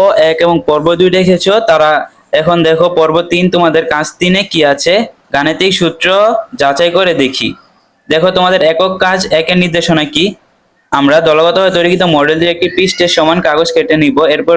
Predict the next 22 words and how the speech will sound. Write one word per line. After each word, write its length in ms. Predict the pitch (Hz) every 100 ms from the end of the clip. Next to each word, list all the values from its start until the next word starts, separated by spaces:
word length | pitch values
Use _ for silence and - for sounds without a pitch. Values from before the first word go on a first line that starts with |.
| 151
লটারির 440 | 131 139 151 196 233 _ 143
মাধ্যমে 380 | 143 156 156 170 170
প্রাপ্ত 240 | 147 139 160
যে 80 | 156 165
কোনো 120 | 180
একটি 120 | 170 170
সূত্র 200 | 151 - 165
বেছে 180 | 165 165 151
নিয়ে 120 | 160
উক্ত 120 | 160 170
কাগজটি 300 | 165 175 165 139
রং 80 | 143
করে 120 | 165 156
একটি 140 | 143 175 147
মডেল 220 | 131 151 165
তৈরির 260 | 160 214 262 - - _ 151
মাধ্যমে 360 | 147 147 165 202 175
সূত্রটি 380 | 143 175 180 226 165
প্রমাণ 280 | 156 180 262 277 - _ _ -
করব। 240 | 220 208 131 - - - _ 160
আচ্ছা, 260 | 165 139 113 - _ _ _ _ _ _ _ -
দেখো 180 | 160